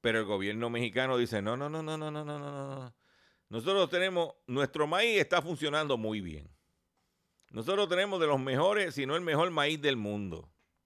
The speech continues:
Nosotros no necesitamos caer en la trampa transgénica." Entonces dice, Aumentan los roces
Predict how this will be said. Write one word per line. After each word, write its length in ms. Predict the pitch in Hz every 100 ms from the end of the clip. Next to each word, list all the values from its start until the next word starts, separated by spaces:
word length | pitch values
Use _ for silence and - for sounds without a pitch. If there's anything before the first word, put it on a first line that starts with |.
| _ _ _ _ _ _ _ _ -
Nosotros 480 | 131 127 143 170 170
no 120 | 156
necesitamos 880 | 151 170 165 127 135 170 117 120 - _ _ _ _ _ _ _ _ _ _ _ -
caer 680 | 131 120 120 131 135 139 -
en 120 | 123
la 160 | 113 110
trampa 380 | 113 107 120 120
transgénica." 680 | 131 143 247 320 - - _ _ _ _ _ _ _ _ _ _ _ _ _ _ _ _ _ -
Entonces 320 | 104 120 104
dice, 120 | 117
Aumentan 680 | 117 123 135 185 214 196 185
los 160 | 156 127
roces 720 | 202 190 98 90 - -